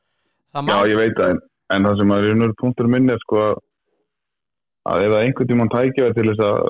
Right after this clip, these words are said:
Speaker 2: fá að halda svona viðburði og svona, svona fótboltaveislu í þessum löndum,
Speaker 1: Mhm.
Speaker 2: Tékklandi
Speaker 1: Mhm.
Speaker 2: og bara öðrum þessum minni Evrópuþjóðum sem að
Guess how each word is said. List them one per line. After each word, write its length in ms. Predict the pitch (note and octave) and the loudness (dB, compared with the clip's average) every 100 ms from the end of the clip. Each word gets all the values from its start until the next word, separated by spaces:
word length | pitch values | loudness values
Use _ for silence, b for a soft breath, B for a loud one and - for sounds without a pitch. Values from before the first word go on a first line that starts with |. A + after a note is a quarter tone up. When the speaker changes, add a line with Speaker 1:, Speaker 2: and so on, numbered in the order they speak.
| - | -4
Speaker 2:
fá 40 | G#2+ | -4
að 120 | G#2 G#2+ | -2 -2
halda 300 | A#2+ - A2+ | -2 -2 -2
svona 180 | A2+ G#2+ | 0 0
viðburði 440 | A#2+ A2+ F#2+ F2 | 0 -2 -2 0
og 80 | F2+ | -2
svona, 340 | F#2 G2+ G2+ G2 G#2+ - - - - | 0 0 0 0 -2 -6 -12 -18 -6
svona 260 | G#2+ G#2+ | -2 0
fótboltaveislu 1120 | G#2+ A2 A2 G2+ F#2+ F#2+ A2 - G2+ - F2+ F#2 - - - - | -2 -2 -2 -2 0 0 0 0 -2 -4 -2 -2 -2 -8 -16 -6
í 180 | G2+ A2 | -2 -2
þessum 400 | A#2 A2+ B2+ A#2 | -2 -4 0 0
löndum, 380 | A2+ G#2+ D#2+ - _ _ - | 0 -2 -8 -12 _ _ -8
Speaker 1:
Mhm. 60 | |
Speaker 2:
Tékklandi 600 | F#2+ F2+ A2+ F2 D#2+ D#2+ D#2 | -4 -2 -2 -2 -2 0 0
Speaker 1:
Mhm. 560 | D2+ D2 A#1 G#1+ G1+ G1+ | 0 -2 -2 -4 -4 -4
Speaker 2:
og 200 | - - | -2 -2
bara 180 | F2 F2+ | 0 0
öðrum 260 | G#2 A#2 A2+ - _ - | 0 0 -2 -4 _ -6
þessum 240 | G2 A2 | -2 0
minni 460 | A2 A#2+ C3+ C3+ C3 G#2+ | 2 2 2 2 2 0
Evrópuþjóðum 640 | B2 C3 B2+ - F#2 F2 - | 0 0 -2 0 0 0 -2
sem 160 | F#2+ | -2
að 180 | F#2+ F#2+ | 0 0